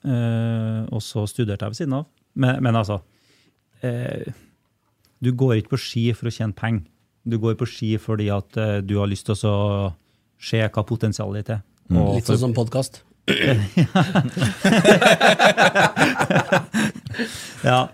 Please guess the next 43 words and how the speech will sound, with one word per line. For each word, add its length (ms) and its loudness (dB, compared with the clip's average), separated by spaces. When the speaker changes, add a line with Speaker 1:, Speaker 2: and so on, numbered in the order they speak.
Speaker 1:
Nei, 240 4
men 80 2
liksom, 260 0
du, 100 4
du, 180 0
du 100 0
gjør 220 4
ikke 80 -4
det 80 4
her 120 2
for 120 0
å 40 -6
tjene 220 0
penger. 280 0
Det, 400 0
da 140 0
må 100 0
du 80 -2
finne 160 2
på 60 -2
noe 80 0
Speaker 2:
Ja. 160 -6
Speaker 1:
annet. 100 -8
Speaker 2:
Ja. 120 2
Speaker 1:
Så 140 2
det 100 4
handler 240 4
om 80 2
liksom 240 0
også 160 0
å 80 -2
greie 400 2
å, 300 2
eh, 260 0
man 240 2
tror 240 2
jo 160 2
hele 160 2
tiden 160 -2
selv 240 0
at 80 -8
man 160 0
har, 720 -2